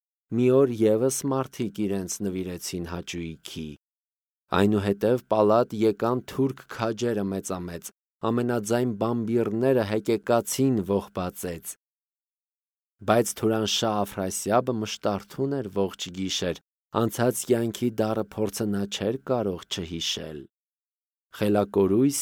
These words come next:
գինին թեկուզ բացեց լեզուն երգողի, բայց գինեհար հոգնաթախից մարդիկ մտան անկողին։ Սիավուշը հագեցել էր հրահոսան գինուց հորդ, նա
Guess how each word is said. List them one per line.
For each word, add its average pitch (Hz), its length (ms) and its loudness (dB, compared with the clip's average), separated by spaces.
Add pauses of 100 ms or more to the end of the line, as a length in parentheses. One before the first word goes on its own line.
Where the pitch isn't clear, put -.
գինին 110 500 2
թեկուզ 117 600 0
բացեց 101 720 0
լեզուն 95 460 0
երգողի, 120 640 2 (500)
բայց 107 380 2
գինեհար 107 800 2 (380)
հոգնաթախից 104 1120 0
մարդիկ 101 640 -2
մտան 95 540 -6
անկողին։ 80 680 -12 (1400)
Սիավուշը 120 640 2
հագեցել 117 680 2
էր 117 160 2
հրահոսան 90 760 -2
գինուց 82 400 -8
հորդ, 78 380 -8 (360)
նա 104 160 2